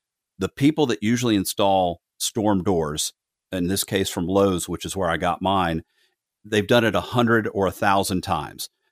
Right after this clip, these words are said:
They know little things that can pop up based on how your framing of your doorway is, little things that they can do for shortcuts to get it in faster. The install also came with a guarantee.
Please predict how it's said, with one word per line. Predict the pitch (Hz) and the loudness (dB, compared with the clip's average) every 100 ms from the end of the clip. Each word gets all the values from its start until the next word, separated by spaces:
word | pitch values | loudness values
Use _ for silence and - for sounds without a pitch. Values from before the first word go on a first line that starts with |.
| _ | _
They | 92 92 | -2 0
know | 90 85 80 | 2 0 0
little | 87 110 | 0 0
things | 110 110 107 101 | 0 -2 -2 -2
that | 104 | -6
can | 101 | -10
pop | - 101 95 - | -4 0 0 2
up | 101 101 _ _ _ 90 - | 2 0 _ _ _ _ -8
based | 95 85 87 | -6 -4 -4
on | 80 78 | -4 -4
how | 87 | -4
your | 80 73 - | -6 -8 0
framing | 120 120 120 110 | 2 4 4 2
of | |
your | 95 82 - | 0 -2 -2
doorway | 113 113 113 110 113 | 0 2 2 0 0
is, | 113 110 110 104 - | -2 0 0 -2 -4
little | 101 107 | -4 -4
things | - 104 101 95 | -2 -2 -2 -2
that | |
they | 90 87 | -6 -6
can | 92 | -6
do | 87 92 | -6 -6
for | - - | -8 -10
shortcuts | - 120 - - 107 - | -2 -2 -2 -4 -4 -4
to | 85 | -6
get | 90 | -6
it | 85 | -4
in | 104 104 | -2 -2
faster. | 98 101 92 - 98 95 _ _ - - _ - | -2 -2 -2 -4 -4 -4 _ _ -20 -20 _ -6
The | 156 - | -4 2
install | 127 156 - 104 92 - | 2 4 4 4 4 2
also | 120 147 101 87 | 2 2 -2 -4
came | 101 90 | -4 -4
with | 82 | -4
a | 76 | -6
guarantee. | 80 87 110 - 87 87 | -2 0 0 0 -4 -4